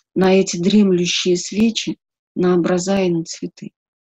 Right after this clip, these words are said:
То есть дело не в том, что мы смотрим на икону, а в том, что когда мы смотрим на икону, вот в этой живой тишине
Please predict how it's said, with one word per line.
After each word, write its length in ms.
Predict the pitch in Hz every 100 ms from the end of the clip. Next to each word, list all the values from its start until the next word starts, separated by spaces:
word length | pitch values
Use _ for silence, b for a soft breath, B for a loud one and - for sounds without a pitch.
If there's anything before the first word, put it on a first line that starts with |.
| _ -
То 480 | - - - -
есть 100 | 175 -
дело 200 | 233 226
не 100 | 220
в 60 |
том, 180 | 311 302
что 380 | - - 175 165
мы 140 | 175
смотрим 440 | 170 190 165 175 175
на 200 | 180 185
икону, 460 | - 165 147 170 - _ _ _ _
а 120 | 160
в 80 | 160
том, 280 | - 254 262
что 540 | - - - 208 202 185 _ _ -
когда 320 | 185 226 262
мы 100 | 220
смотрим 540 | - 226 220 196 180
на 160 | 170 170
икону, 540 | 175 254 302 247 165
вот 180 | 156 156
в 40 | 175
этой 240 | 175 170
живой 440 | 156 190 185 202
тишине 760 | 190 175 180 196 190 202 185